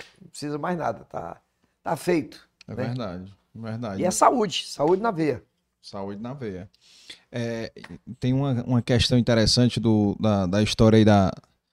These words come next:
Speaker 2: da Pagamentos, que foi, é, o que que motivou vocês a procurarem um, um, um sócio investidor, né? Que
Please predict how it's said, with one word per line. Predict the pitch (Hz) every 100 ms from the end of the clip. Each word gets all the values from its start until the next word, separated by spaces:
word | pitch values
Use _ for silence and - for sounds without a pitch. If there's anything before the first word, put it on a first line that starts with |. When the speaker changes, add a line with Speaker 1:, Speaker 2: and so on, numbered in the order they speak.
| _ _ -
Speaker 2:
da | 101
Pagamentos, | - 107 113 131 -
que | 139
foi, | - 131 139 156 175 - - _ _ _ _ _ _ _ -
é, | 127 131 131 131 - _ _
o | -
que | - 175
que | 175
motivou | 185 196 202 - 185 120 143 165 185
vocês | 196 160 - - 156 156
a | 170
procurarem | 160 151 156 135 139 147
um, | 151 165 -
um, | 160 151 143 135 - 151
um |
sócio | 135 - 170 190 196 - 208 -
investidor, | 180 165 170 - 147 120 107
né? | 120 139
Que | 143 131